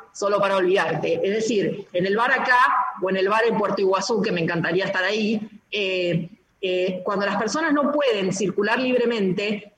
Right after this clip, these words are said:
todo el circuito económico se ve afectado. Eh, y entonces, este crecimiento, por eso,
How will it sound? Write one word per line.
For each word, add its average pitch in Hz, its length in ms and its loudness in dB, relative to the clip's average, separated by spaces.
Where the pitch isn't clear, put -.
todo 302 300 0
el 226 80 2
circuito 220 400 -2
económico 196 440 0
se 196 120 -2
ve 180 100 0
afectado. 170 720 -2
Eh, 185 440 0
y 208 80 2
entonces, 277 580 0
este 269 260 -2
crecimiento, 240 760 2
por 196 140 0
eso, 247 480 -2